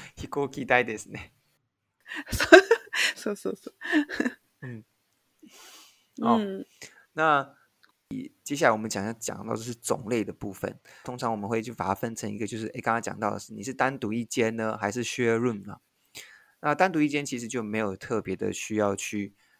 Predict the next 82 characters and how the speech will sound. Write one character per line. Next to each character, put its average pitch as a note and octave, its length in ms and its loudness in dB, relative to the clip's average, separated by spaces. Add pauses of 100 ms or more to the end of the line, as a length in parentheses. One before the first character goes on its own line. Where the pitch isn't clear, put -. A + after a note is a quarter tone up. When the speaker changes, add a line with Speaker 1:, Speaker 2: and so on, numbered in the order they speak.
(200)
Speaker 1:
呃， F#2 520 -4
跟 G#2 100 -6
大 G2 120 0
家 F#2+ 100 2
分 G2 180 -6
享， F#2+ 140 -8
因 G#2 60 -8
为 G#2 60 -8
大 G2 120 -2
家 F#2+ 140 -2
都 G2 180 -8
知 - 200 -14
道 - 200 0
了。 - 100 -20 (360)
那 D3 120 0
是 D3 300 0
最 D#3 220 -2
近， C#3 340 -8
最 D3 180 -2
近 C3+ 240 -6
十 A#2+ 280 -6
年 A#2 200 -2
以 G#2+ 100 -4
来 G2+ 200 -2
比 - 60 -12 (140)
较 A#2 100 2
流 A#2 200 2
行 - 140 -6
的 G#2 60 -8
就 G#2+ 120 -4
是 G#2+ 120 -6
share A2 320 2
room。 A2 220 -6 (520)
它 E3 160 4
的 D#3+ 160 0 (420)
理 B2 200 -2
念 D3+ 240 4
呢， A2+ 140 0
其 B2 240 -2
实 A2+ 180 -2
就 A2 160 0
是 A2+ 80 -4
这 G#2+ 100 -2
样 G2 140 0
子， - 100 -16
它 A2 160 0
是 C#3 180 -2
用， B2+ 200 2 (500)
不 F3 120 2
管 C3 160 6
你 G#2+ 80 -6
是 C3+ 160 0
用 B2 400 4
一 B2+ 160 -2
个 A#2+ 440 6
一 D#3+ 80 2
K， B2+ 600 4
还 G#2+ 140 0
是 - 160 -8
一 C#3 160 -8
D B2+ 180 -6
K， B2+ 320 0
还 G#2+ 140 0
是 A#2 80 -8
一 B2+ 160 0
L G#2+ 180 4
D A2 180 -6
K， A2 220 0
甚 A#2+ 240 -4
至 A2+ 160 -8
是 G#2+ 140 -12
只 A2 180 -14
是 - 140 -6
一 A2+ 40 -8
个 A2+ 120 -2
E B2+ 120 0
B A#2+ 220 -2
R， G2+ 300 0
就 - 100 -8
是 A2+ 120 -4
one A2+ 220 4
bedroom。 G#2+ 440 4